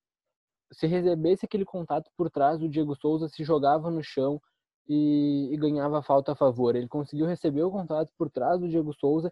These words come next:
deixar a mão na cara do Diego Souza e ele sim ser expulso. Aí fica, fica realmente complicado. O Cortez, eu até acho que ele foi mais infeliz do que, do que infantil, especialmente no, no que diz respeito ao lance da expulsão.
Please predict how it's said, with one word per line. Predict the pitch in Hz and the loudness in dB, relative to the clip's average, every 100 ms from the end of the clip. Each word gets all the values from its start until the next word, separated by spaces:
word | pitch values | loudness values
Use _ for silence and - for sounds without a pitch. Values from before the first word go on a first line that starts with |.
| _ _ - | _ _ -2
deixar | 147 147 156 | -2 0 -2
a | 185 | 0
mão | 175 175 | -2 -2
na | 170 | -2
cara | 156 160 | -2 -2
do | |
Diego | 156 160 156 | -2 -4 -4
Souza | - 147 156 165 | -4 -2 0 0
e | 156 | 2
ele | 156 180 170 156 | 0 0 -4 -6
sim | 151 - 160 | -8 -6 -6
ser | 160 156 | -4 -4
expulso. | 151 - 127 120 _ _ _ _ _ - | -4 -6 -6 -6 _ _ _ _ _ -6
Aí | 107 117 131 147 151 147 _ | -2 0 0 0 0 -4 _
fica, | 156 143 151 147 - _ | -4 0 0 0 -4 _
fica | - 143 | -2 0
realmente | 139 143 160 156 139 147 147 - | 2 4 4 4 0 -2 -6 -6
complicado. | 143 147 147 - 117 107 107 _ _ _ - | -4 -2 -2 0 0 0 -4 _ _ _ -6
O | 143 | -2
Cortez, | - 170 - 175 214 220 _ | 0 0 2 2 2 0 _
eu | 175 165 | -6 -4
até | 147 165 | -2 -2
acho | 165 160 | -2 -4
que | 170 | -6
ele | 156 - | -6 -2
foi | 156 | -2
mais | 170 160 160 190 | 0 -2 -2 -2
infeliz | 208 196 - 165 131 160 190 - _ _ _ | -2 -4 0 0 2 0 -2 -6 _ _ _
do | 135 147 147 | -6 -4 -4
que, | - 151 143 139 135 131 127 127 | -2 -2 -2 -2 -2 -2 -2 -4
do | 135 | -6
que | 131 | -6
infantil, | 147 143 135 123 - 143 156 | -8 -6 -6 -6 -4 0 0
especialmente | 156 139 139 147 139 143 151 | 0 -4 -4 -2 -4 -4 -4
no, | 143 135 131 127 | -4 -2 -2 -4
no | 131 | -6
que | 135 | -6
diz | 135 | -6
respeito | 139 131 143 131 | -4 -2 -2 2
ao | 143 | 2
lance | 143 143 143 | 4 0 -2
da | |
expulsão. | 135 - - 123 - 123 139 | -4 -4 -8 -8 -2 0 0